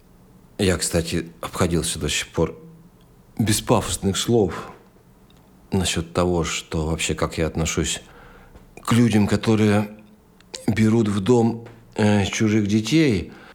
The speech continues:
Ну, обойдусь двумя словами. Для меня это просто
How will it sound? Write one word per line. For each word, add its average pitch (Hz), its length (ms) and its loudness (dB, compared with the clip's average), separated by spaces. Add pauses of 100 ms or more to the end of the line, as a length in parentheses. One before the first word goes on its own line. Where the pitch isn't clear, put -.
(240)
Ну, 98 400 2
обойдусь 90 380 2
двумя 85 260 0
словами. 73 600 0
Для 90 100 -2
меня 80 220 0
это - 160 -4
просто 64 800 -4